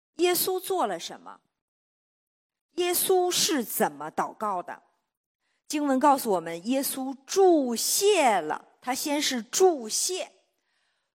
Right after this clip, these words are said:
祝谢在原文的意思叫感谢。耶稣拒绝评论现状，耶稣开口创造。那么耶稣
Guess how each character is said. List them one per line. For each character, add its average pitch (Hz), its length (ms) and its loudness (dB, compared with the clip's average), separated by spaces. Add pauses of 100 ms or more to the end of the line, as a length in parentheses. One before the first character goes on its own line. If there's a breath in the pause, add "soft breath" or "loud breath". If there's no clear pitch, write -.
祝 302 260 -2
谢 302 240 -2
在 220 140 -2
原 190 440 -6
文 185 200 -8
的 185 80 -12
意 190 160 -16
思 180 180 -12
叫 202 260 -6
感 180 600 -10
谢。 370 360 4 (1500)
耶 392 160 -4
稣 370 280 0
拒 370 380 -4
绝 170 340 -6
评 190 540 -10
论 285 320 -12
现 202 380 -6
状， 214 300 -6 (520 soft breath)
耶 320 180 -4
稣 302 400 -16 (920)
开 320 300 -12
口 - 360 -14
创 185 360 -20
造。 156 260 -10 (2000)
那 370 100 -2
么 311 140 0 (160)
耶 403 180 2
稣 - 180 -2